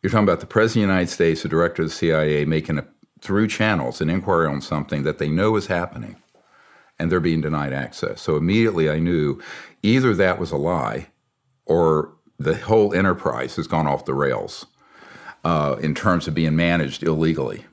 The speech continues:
and improperly. So at that point, I went up, took the meeting. Uh, the cover story was a dinner party for me and my wife and the C I A director and his wife, who was the, uh, chief operating officer of National Academy of Sciences,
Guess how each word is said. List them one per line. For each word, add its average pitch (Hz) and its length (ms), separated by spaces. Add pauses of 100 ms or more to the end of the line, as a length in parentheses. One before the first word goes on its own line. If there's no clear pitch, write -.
(140)
and 73 160
improperly. 71 640 (840)
So 90 520 (140)
at 92 160
that 131 260
point, 76 300
I 92 80
went 101 320
up, 95 160
took 98 220
the 90 80
meeting. 78 580
Uh, 73 120
the 69 60
cover 104 300
story 85 440
was 80 180
a 73 60
dinner 82 260
party 69 380
for 71 360 (320)
me 82 160
and 87 100
my 87 120
wife 67 480 (200)
and 71 160
the 69 60
C 76 220
I 76 80
A 78 40
director 78 460
and 71 80
his 90 240
wife, - 380 (800)
who 85 180
was 76 360
the, 82 260
uh, 78 260 (560)
chief 98 280
operating 92 340
officer 67 400
of 67 80
National 71 420
Academy 71 360
of - 60
Sciences, - 600